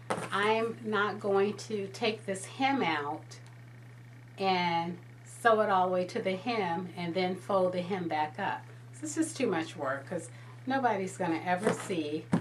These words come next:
the bottom of my pants 'cause they're gonna be tucked in my boots. Okay, so let's go to the serger and I'll show you how to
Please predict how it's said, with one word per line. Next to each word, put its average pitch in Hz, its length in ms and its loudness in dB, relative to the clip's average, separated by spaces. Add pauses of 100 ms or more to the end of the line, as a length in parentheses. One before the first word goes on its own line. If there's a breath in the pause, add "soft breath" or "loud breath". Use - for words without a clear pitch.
(140)
the 170 60 -6
bottom 160 400 2
of 156 100 -2
my 147 240 -4
pants 131 540 -8
'cause 156 160 -6
they're 156 140 0
gonna 151 140 -2
be 143 200 -6
tucked 247 300 -4
in 202 120 0
my 160 200 -2
boots. - 380 -10 (380 loud breath)
Okay, 320 320 6
so 294 200 2
let's 262 300 6
go 415 180 2
to 370 160 0
the 359 100 4
serger 226 720 4 (380 loud breath)
and 196 120 2
I'll 202 120 2
show 233 220 4
you 254 160 6
how 247 180 6
to 214 200 4